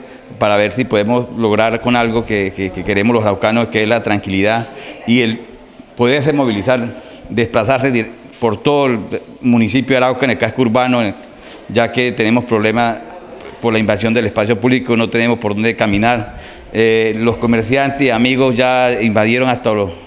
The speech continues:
todos los andenes, están invadiendo hasta, hasta las mismas vías públicas. Entonces, es un desorden que tenemos a nivel municipal y eso lo,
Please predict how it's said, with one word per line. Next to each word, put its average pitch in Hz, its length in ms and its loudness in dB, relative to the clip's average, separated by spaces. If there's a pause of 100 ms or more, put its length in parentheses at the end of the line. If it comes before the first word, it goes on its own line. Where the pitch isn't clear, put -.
(140)
todos 131 160 2
los 127 100 2
andenes, 127 440 0 (280)
están 135 420 0
invadiendo 135 460 2
hasta, 107 480 0
hasta 107 220 -4
las 101 120 -2
mismas 120 380 0
vías 151 420 0 (440)
públicas. 165 500 2 (140)
Entonces, 139 560 0 (280)
es 127 140 2
un 156 120 2
desorden 156 420 2
que 131 100 0
tenemos 123 380 2
a 123 160 0
nivel 113 240 2
municipal 123 680 0 (220)
y 120 240 2
eso 143 180 0
lo, 143 260 -2